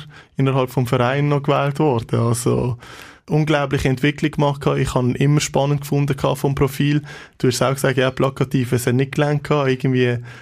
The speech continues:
hat man das Gefühl gehabt, ihm schlottern die Beine, wenn er auf den Platz gekommen ist.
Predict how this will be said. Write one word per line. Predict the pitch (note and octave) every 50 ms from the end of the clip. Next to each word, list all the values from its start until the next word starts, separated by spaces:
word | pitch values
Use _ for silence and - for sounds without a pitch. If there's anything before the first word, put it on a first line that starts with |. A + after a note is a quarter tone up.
| - - _
hat | - B2 A#2+ A#2+ A#2+
man | C3 B2+
das | A#2+ - -
Gefühl | - - C3 C3 B2+ B2
gehabt, | B2 - C3+ A#2+ A#2+ A#2+ A#2+ B2 B2
ihm | B2 A#2+ A#2+ A#2+ A#2+ A#2 A#2 A2+ G#2+
schlottern | - - - C3 B2 A#2+ A#2+ - - C3 C3 A#2+ - - -
die | -
Beine, | - B2 C#3+ D3 F3 F3 E3 D#3
wenn | D#3 D3+ D3+
er | C#3+ D3+
auf | D3 C#3+ -
den | D3+ C#3+ C#3+ C#3 C#3
Platz | C#3 D3 C#3+ C#3+ C#3+ -
gekommen | - - D3 C#3+ D3 D3+
ist. | D3 - -